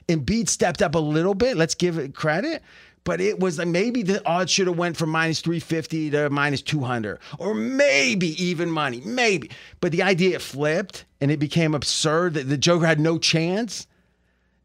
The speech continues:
I thought that was absurd, and I thought it was votes being influenced by something other than logic. And you know what? I hate that, but you know what? We try to take advantage of it. I don't mind emotion, but emotion and money doesn't go together. And what we do is gamble. I like <laughs> emotion,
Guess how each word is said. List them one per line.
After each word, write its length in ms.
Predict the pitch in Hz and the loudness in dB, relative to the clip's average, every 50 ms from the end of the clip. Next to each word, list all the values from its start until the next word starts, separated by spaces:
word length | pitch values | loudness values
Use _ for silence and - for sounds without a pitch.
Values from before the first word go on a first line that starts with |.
| - - | -6 -2
I 120 | - 180 175 | 0 2 2
thought 180 | 185 175 147 | 2 2 2
that 160 | 160 147 139 | 2 2 2
was 140 | 131 120 113 | 2 0 0
absurd, 500 | 117 - - - 165 160 160 165 175 160 - | -2 0 0 2 4 4 4 4 2 0 0
and 100 | - 139 | 0 2
I 120 | 131 123 127 | 2 2 2
thought 200 | - 156 139 139 | 2 2 2 2
it 80 | 131 | 2
was 160 | 131 131 117 113 | 2 0 0 0
votes 460 | 113 110 101 131 143 156 160 151 139 | -2 0 2 4 4 4 4 0 0
being 240 | 120 143 143 143 139 | 0 2 2 2 2
influenced 560 | 135 135 127 - 131 131 131 135 127 - - | 2 0 0 0 0 0 2 0 0 0 -2
by 80 | 131 | -2
something 320 | 120 - 151 135 127 131 - | 0 0 0 0 0 -2 -2
other 260 | - 120 127 120 131 | 0 0 0 2 0
than 220 | 117 117 131 135 127 | 0 0 -2 -2 -2
logic. 480 | 135 151 170 175 151 113 107 98 - | -2 0 0 0 0 0 -2 -4 -2
And 100 | 117 127 | -2 -2
you 60 | 123 131 | 0 2
know 120 | 139 139 | 2 2
what? 280 | 131 127 135 143 156 - | 2 2 0 0 0 0
I 140 | - 131 139 | -2 -2 -2
hate 300 | 110 139 180 190 190 - | 0 -2 -2 -2 -2 -2
that, 320 | 143 123 131 151 - - - - - - - - | 0 0 0 0 -2 -6 -10 -18 -20 -20 -10 -4
but 120 | - 147 | -2 0
you 40 | 147 | 2
know 120 | 160 160 | 2 2
what? 380 | 160 147 156 165 180 190 165 - _ _ _ _ - | 0 0 -2 -2 -2 -2 -4 -8 _ _ _ _ -4
We 80 | 160 160 | -4 -2
try 160 | - 185 170 | 0 0 0
to 40 | 156 | 0
take 200 | - 170 165 156 | 0 0 0 0
advantage 500 | 147 131 160 165 165 160 151 131 110 113 | -2 -2 -2 0 0 0 0 0 -2 -2
of 160 | 95 98 92 | -2 -2 -4
it. 160 | 80 - - _ _ _ _ _ - - | -6 -10 -12 _ _ _ _ _ -8 -4
I 80 | 196 | -2
don't 120 | 262 302 208 | 0 2 2
mind 200 | 180 165 151 135 | 4 4 2 2
emotion, 720 | 110 107 113 147 190 240 233 - - 170 165 175 190 185 - | 0 0 0 2 2 2 2 0 0 0 0 -2 -4 -4 -4
but 120 | 151 143 | -2 0
emotion 420 | 143 151 170 190 220 - - 170 160 | 0 2 2 2 2 2 2 2 2
and 80 | 147 143 | 2 2
money 380 | 156 175 185 196 190 156 127 | 0 0 2 2 2 0 0
doesn't 280 | 101 120 113 104 113 113 | 0 -2 0 0 -2 0
go 180 | 104 113 110 | 0 0 0
together. 540 | 104 104 98 110 107 98 95 90 95 101 113 | 0 -2 -2 -2 -2 -2 -2 -2 -2 -2 -2
And 100 | 127 135 | 0 0
what 120 | 135 147 143 | 0 0 0
we 200 | 156 165 180 170 | 0 0 0 0
do 220 | 127 135 143 139 | 0 0 2 2
is 140 | 135 123 113 | 2 0 0
gamble. 640 | 104 151 165 190 208 202 180 147 113 110 101 107 120 | 0 0 2 2 2 2 2 2 2 0 0 0 0
I 120 | - 175 214 | 0 0 0
like 320 | 202 214 277 320 - - | 2 2 0 0 -2 -2
<laughs> 0 | |
emotion, 580 | - 151 135 165 156 135 113 - - 73 64 | -2 -2 0 0 0 0 -2 -2 -4 -6 -8